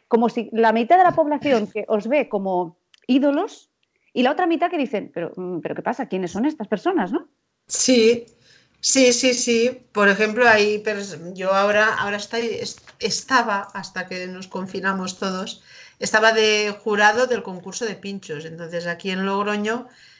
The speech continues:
Speaker 2: en Logroño y en toda La Rioja, el concurso de pinchos es algo que es, es todo un evento. Luego se hace un día, un,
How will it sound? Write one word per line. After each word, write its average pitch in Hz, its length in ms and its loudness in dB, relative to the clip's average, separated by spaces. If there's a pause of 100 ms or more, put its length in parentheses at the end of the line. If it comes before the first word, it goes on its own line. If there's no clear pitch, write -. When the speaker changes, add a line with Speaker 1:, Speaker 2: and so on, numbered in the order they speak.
(100)
Speaker 2:
en 160 160 -4
Logroño 185 420 2
y 202 120 0
en 175 140 -2
toda 208 220 2
La 180 140 4
Rioja, 196 440 0
el 156 100 -4
concurso 175 560 -6
de 185 360 0
pinchos 233 800 2
es 170 460 0
algo 214 680 4
que 165 240 2
es, 165 300 -8
es 175 220 -4
todo 185 240 0
un 170 100 -2
evento. 175 480 2
Luego 170 240 0
se - 120 -6
hace 165 180 -6
un 165 160 -10
día, 185 460 2
un, 165 320 -6